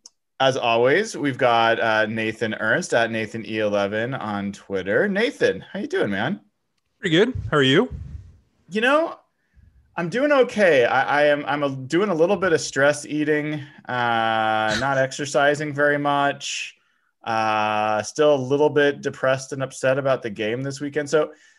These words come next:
Speaker 2: other than those things, um, you know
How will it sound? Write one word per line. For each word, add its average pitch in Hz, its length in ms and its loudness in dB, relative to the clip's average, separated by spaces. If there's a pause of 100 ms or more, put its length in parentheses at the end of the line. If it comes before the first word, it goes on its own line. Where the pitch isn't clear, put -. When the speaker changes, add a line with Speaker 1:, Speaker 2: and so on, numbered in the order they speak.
(240)
Speaker 2:
other 269 280 4
than 262 180 4
those 190 300 6
things, 151 760 2
um, 143 540 -2
you 202 100 -4
know 165 380 0